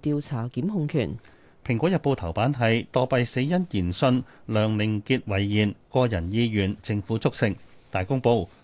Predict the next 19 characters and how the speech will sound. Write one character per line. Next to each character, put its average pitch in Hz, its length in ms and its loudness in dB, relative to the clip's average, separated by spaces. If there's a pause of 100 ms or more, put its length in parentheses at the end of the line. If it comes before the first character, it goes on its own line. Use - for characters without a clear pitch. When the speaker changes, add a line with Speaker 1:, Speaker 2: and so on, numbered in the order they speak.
Speaker 2:
民 113 220 2
陣 143 280 2
末 139 100 2
日 135 40 2
來 104 340 0
臨， 104 280 2 (380)
鄧 123 220 2
炳 120 240 0
強 90 240 -2
話 110 360 2
不 - 80 0 (120)
排 85 240 -4
除 - 160 -12
執 85 240 -2
法。 107 240 0 (340)
東 139 100 0
方 135 140 0
日 107 60 0
報， 95 320 0